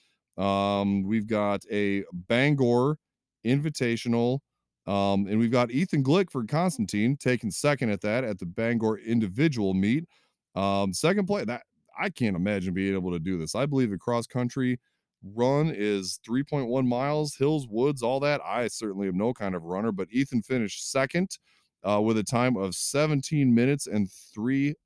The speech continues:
point two seconds. That's huge. Uh, the Constantine boys team finished eighth overall,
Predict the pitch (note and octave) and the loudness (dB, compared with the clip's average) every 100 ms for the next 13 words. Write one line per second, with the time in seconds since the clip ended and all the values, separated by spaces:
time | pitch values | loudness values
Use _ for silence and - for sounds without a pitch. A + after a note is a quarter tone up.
0 | _ - C#3 B2+ - D#3 C3 - B2+ D3+ | _ -4 -2 -2 -2 -2 0 -2 -2 0
1 | F3 - G2 D#3 - - - C#3+ A2+ C3 | -2 -2 -2 -2 -4 -12 -4 0 2 0
2 | - _ _ _ - G2+ G#2+ G#2+ D3 D3+ | -6 _ _ _ -4 -2 0 0 2 2
3 | C#3 D#3+ C3+ B2+ C#3+ C#3 - D3 C#3 - | 4 4 4 6 4 4 2 2 2 0
4 | D3+ C#3+ B2 - A#2+ C#3+ A2 C3+ D3 C3 | 0 0 -2 -2 0 2 2 2 2 2
5 | C3+ E3+ | 2 2